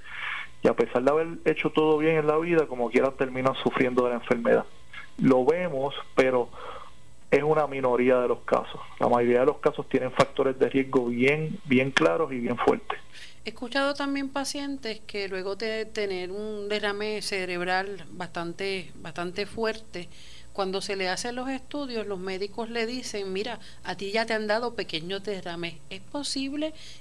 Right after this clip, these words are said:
Speaker 2: que un paciente haya tenido pequeños derrames, eh, previos y no se haya dado cuenta? ¿O simplemente qué es lo que ocurre?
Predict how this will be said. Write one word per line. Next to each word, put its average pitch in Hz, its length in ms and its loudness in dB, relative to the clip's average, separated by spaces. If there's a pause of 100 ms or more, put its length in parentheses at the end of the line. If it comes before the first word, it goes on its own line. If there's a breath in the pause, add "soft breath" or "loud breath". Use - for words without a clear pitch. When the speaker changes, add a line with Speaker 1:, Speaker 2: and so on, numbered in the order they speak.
Speaker 2:
que 202 220 2
un 196 280 -8
paciente 220 840 -2
haya 196 280 0
tenido 226 500 -2 (220)
pequeños 196 560 -4
derrames, 208 720 0 (500 loud breath)
eh, 185 380 0
previos 202 580 2 (540 loud breath)
y 190 400 -4 (140)
no 202 200 0
se 254 140 -2
haya 262 180 0
dado 254 420 2
cuenta? 254 500 -2 (480)
¿O 185 140 -2
simplemente 202 760 0
qué 196 140 2
es 196 80 -2
lo 240 160 -2
que 208 100 0
ocurre? - 540 -8